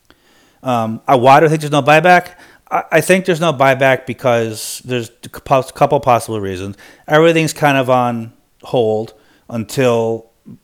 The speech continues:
this committee finishes what it, finalizes what it's gonna do, right? So they're probably keeping cash on hand in case they have to convert, and,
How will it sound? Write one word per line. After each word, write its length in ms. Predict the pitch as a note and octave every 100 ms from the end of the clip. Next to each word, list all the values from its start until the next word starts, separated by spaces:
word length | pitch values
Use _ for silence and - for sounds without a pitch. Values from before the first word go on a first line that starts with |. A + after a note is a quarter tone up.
| _ _ _
this 200 | B2+ A2+
committee 460 | - C3 A#2+ A2+ A2
finishes 680 | - - C3 A#2+ - G#2+ G#2
what 140 | A2+
it, 160 | A2+ -
finalizes 640 | B2 A#2 A2 G#2+ G#2 G2+
what 100 | G#2
it's 100 | -
gonna 200 | A#2 B2+
do, 260 | G#2 G2 - _ _ _ _
right? 160 | A2+ G#2+
So 160 | - A2
they're 280 | G#2+ A2 - _
probably 260 | - C3 B2+
keeping 340 | - B2 C3
cash 340 | - B2 A#2+ -
on 140 | C#3+
hand 320 | B2 A#2+ A#2+
in 80 | A2+
case 240 | - A#2+ C#3+
they 100 | B2+
have 160 | C3
to 80 | -
convert, 420 | C3+ G#2+ A2+ A#2
and, 160 | G#2